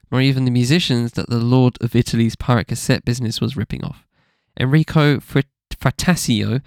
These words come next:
uh, created the pirate mixtape, uh, label in the early nineteen eighties, selling his tapes to illegal stallholders in his working-class neighborhood in Naples, which they flogged alongside bootleg cigarettes.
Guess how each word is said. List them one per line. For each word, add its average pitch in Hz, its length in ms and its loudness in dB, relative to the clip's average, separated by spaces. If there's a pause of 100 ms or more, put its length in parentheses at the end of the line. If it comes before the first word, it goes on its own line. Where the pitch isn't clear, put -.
(340)
uh, 110 140 0
created 135 340 -2
the - 60 -4
pirate 156 300 0
mixtape, 131 560 0 (420)
uh, 113 320 -2
label 117 520 2
in 120 160 -2
the 117 120 0
early 110 300 -2
nineteen 107 320 -8
eighties, 135 420 0
selling 143 320 -2
his 151 160 0
tapes - 320 -2
to 107 120 -4
illegal 135 300 0
stallholders 117 760 -2
in 123 120 -2
his 120 140 -4
working-class 127 560 -2
neighborhood 117 380 -2
in 110 100 -6
Naples, - 460 -4 (440)
which - 160 -4
they 120 120 2
flogged 135 320 -2
alongside 127 600 0
bootleg 107 380 -2
cigarettes. - 560 -4